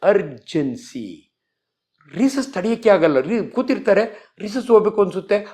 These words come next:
ಹತ್ರನೇ ಸೈಡ್ ಬಾತ್ರೂಮ್ ಹೋಗೋಷ್ಟೊತ್ತಿಗೆ ನಿಕ್ಕರ್ನಲ್ಲಿ ಆಗುತ್ತೆ, ಅದನ್ನ ಅರ್ಜೆನ್ಸಿ ಅಂತೀವಿ. ಫ್ರೀಕ್ವೆನ್ಸಿ, ಪದೇ ಪದೇ ಹೋಗ್ಬೇಕು ಅನ್ಸುತ್ತೆ, ಅದು ಫ್ರೀಕ್ವೆನ್ಸಿ.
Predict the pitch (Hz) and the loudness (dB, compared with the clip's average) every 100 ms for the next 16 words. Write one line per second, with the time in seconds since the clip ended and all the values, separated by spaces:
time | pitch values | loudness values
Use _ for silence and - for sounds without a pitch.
0 | - 196 196 220 214 202 - 202 185 156 | -2 2 2 2 2 2 4 4 4 4
1 | 170 175 190 175 180 185 185 180 202 202 | 6 6 0 2 4 4 2 -4 -4 -6
2 | - _ 147 156 - 160 151 127 113 107 | -12 _ -8 -8 -8 -8 -6 -6 -8 -10
3 | - 110 123 131 110 110 _ 160 143 - | -12 -12 -12 -12 -14 -16 _ -16 -16 -20
4 | 101 95 _ 90 80 _ _ _ _ _ | -20 -20 _ _ _ _ _ _ _ _
5 | _ _ _ _ - - 294 302 - 214 | _ _ _ _ -12 0 2 2 2 4
6 | 170 - 113 85 _ _ _ _ _ _ | 4 -2 -14 -18 _ _ _ _ _ _
7 | 226 247 277 269 233 202 165 156 - 113 | 0 4 4 4 4 4 4 2 0 -4
8 | - 113 - - - _ _ _ - 135 | -6 -12 -12 -16 -16 _ _ _ -8 -8
9 | 151 - - 123 123 104 95 - 87 _ | -10 -12 -10 -10 -10 -16 -18 -20 -20 _